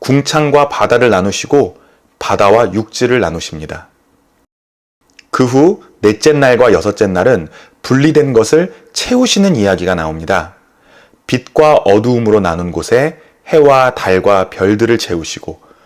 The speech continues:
궁창과 바다에 새와 물고기를 채우십니다. 그리고 바다와 육지에 짐승과 사람을 채우십니다. 여기서 분리를 거룩이라고 하고 채움을 충만이라고 할 수 있을 것입니다.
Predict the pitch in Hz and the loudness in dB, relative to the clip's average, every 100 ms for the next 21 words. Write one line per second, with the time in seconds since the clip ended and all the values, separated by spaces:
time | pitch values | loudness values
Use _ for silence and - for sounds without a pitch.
0 | _ _ _ - 143 151 160 160 147 147 | _ _ _ -4 -2 0 0 0 2 0
1 | - 92 90 98 151 165 _ - - 196 | -2 -2 0 2 0 -4 _ -18 -4 0
2 | 170 165 104 101 104 135 98 104 - 92 | 2 2 2 -2 0 -2 0 -4 -4 -8
3 | 82 85 80 76 - _ _ _ _ _ | -8 -12 -12 -14 -16 _ _ _ _ _
4 | _ - 92 90 113 156 - _ _ - | _ -6 -6 0 2 2 -2 _ _ -8
5 | 101 107 104 98 90 - - 95 92 85 | -2 2 2 2 -2 -10 -6 0 2 0
6 | 78 _ _ - 110 101 98 98 110 123 | -4 _ _ -8 -4 -4 -4 -2 -2 -2
7 | - 185 180 151 147 - 107 90 82 78 | -4 -2 -2 0 -2 -2 -6 -6 -12 -12
8 | 71 - _ _ _ _ _ _ _ _ | -14 -16 _ _ _ _ _ _ _ _
9 | _ _ _ _ - _ - 123 151 175 | _ _ _ _ -20 _ 0 2 2 0
10 | - - 131 156 175 170 170 - 101 143 | -2 -2 0 2 2 2 0 0 2 4
11 | 151 139 110 107 92 78 104 156 202 _ | 2 2 2 0 -2 -2 0 0 -2 _
12 | _ _ _ - - 233 208 202 208 - | _ _ _ -8 0 2 4 4 2 0
13 | 285 277 269 208 123 110 113 101 101 - | 0 2 2 2 0 0 -4 -6 -8 -6
14 | 92 78 - 80 78 78 | -6 -6 -8 -12 -14 -16